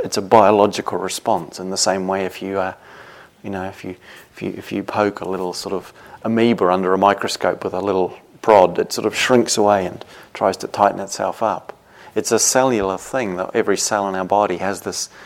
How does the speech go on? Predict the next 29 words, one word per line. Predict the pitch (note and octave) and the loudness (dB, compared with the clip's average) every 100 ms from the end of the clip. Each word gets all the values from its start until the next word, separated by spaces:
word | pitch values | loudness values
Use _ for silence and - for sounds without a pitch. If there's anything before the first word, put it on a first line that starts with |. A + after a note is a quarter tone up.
| - - | -18 -6
kind | G2+ | -4
of | F#2+ | -4
programmed | - A2+ A2 G#2+ G#2 G2 | 0 6 6 6 2 2
response | F#2 - - C3+ A#2+ G2 - | -2 -4 -4 -2 -2 -4 -8
to | |
being | G2+ G#2 G2+ | -4 -2 -2
impinged | G2 F#2 A#2+ A2+ - | -6 0 0 0 -6
upon, | G2+ - F2+ | -6 -6 -8
of | - | -4
trying | F#2+ F2+ | -4 -4
to | |
tighten. | - - G2+ - G#2+ _ - - _ _ _ _ _ _ _ _ - | -8 -4 -4 -6 -18 _ -20 -20 _ _ _ _ _ _ _ _ -2
But | G#2+ | 2
then | A2 G#2+ G#2+ - _ - | 2 0 -4 -14 _ -8
mostly | A2 A#2 - G#2+ F#2+ - - - _ _ _ _ _ _ - | -2 0 0 0 -2 -4 -16 -20 _ _ _ _ _ _ -18
at | G2 | -8
the, | G2+ F#2 - - - | -4 -4 -8 -20 -8
a | |
lot | A2 | -6
of | G2 - - - | -6 -8 -18 -6
animal | A2+ A2+ G2+ F#2+ - - - - | 0 2 2 -2 -8 -20 -20 -8
kingdom | A2 G#2+ G2 | -2 0 2
levels, | G2+ G#2 G#2+ | 4 4 6
once | A2+ G#2 | 4 4
that | G#2 | 2
tightening | - A#2 G#2+ A2 G#2+ - - | 6 4 6 -2 -4 -4 -4
isn't | G#2 G#2 | -2 -2
required | G#2 - F3 E3 | -2 4 6 6
anymore, | G#2+ G#2 A2+ A#2+ | 4 4 2 0